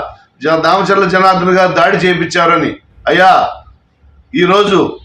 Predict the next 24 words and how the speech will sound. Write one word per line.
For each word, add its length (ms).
ఎవరైతే 800
రైస్ 280
షాప్ 360
మీద 100
దాడి 380
చేసి 360
ఎలక్షన్ 380
కమిషన్ 640
సీల్ 320
చేయడం 280
జరిగిందో, 720
ఆయన 220
తాతా 340
కోటేశ్వరరావు 580
గారు 140
చాలా 240
పెద్ద 260
మనిషి. 640
ఆయన 240
అంటే 360
ఒంగోలులో 420
చాలా 300
మందికి 320
తెలుసు. 560